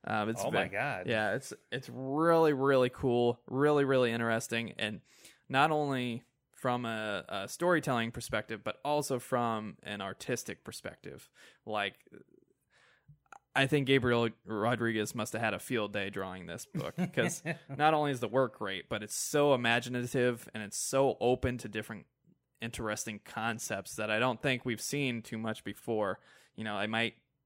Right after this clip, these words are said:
Speaker 1: give Sandman a little credit, uh, for inspiring some of the stuff from Neil Gaiman, but, uh,
Speaker 2: Yeah.
Speaker 1: really, this book is so unique, so great, and, you know,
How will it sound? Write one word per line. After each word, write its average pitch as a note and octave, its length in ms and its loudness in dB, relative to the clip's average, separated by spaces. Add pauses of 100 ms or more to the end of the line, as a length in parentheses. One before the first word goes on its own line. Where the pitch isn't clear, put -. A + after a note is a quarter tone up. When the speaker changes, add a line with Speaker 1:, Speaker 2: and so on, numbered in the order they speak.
(220)
Speaker 1:
give A2+ 180 -2
Sandman A2 520 -2
a F#2+ 60 -6
little B2 260 2
credit, C#3+ 500 4 (100)
uh, A2 240 0
for A2+ 220 -6
inspiring A#2+ 540 -2
some C3+ 160 -4
of C3 60 -2
the B2+ 60 0
stuff C3 240 -2
from A2 120 -10
Neil A2 180 -4
Gaiman, B2 320 -4
but, G#2+ 240 -6
uh, G#2+ 180 -2
Speaker 2:
Yeah. G2+ 680 -6
Speaker 1:
really, C3 320 6
this B2+ 160 -2
book C3+ 240 2
is - 100 -4
so - 220 4
unique, B2+ 580 -2
so C3+ 360 2
great, A2+ 540 0 (200)
and, A#2 420 -4
you A2 140 -8
know, G2+ 160 -8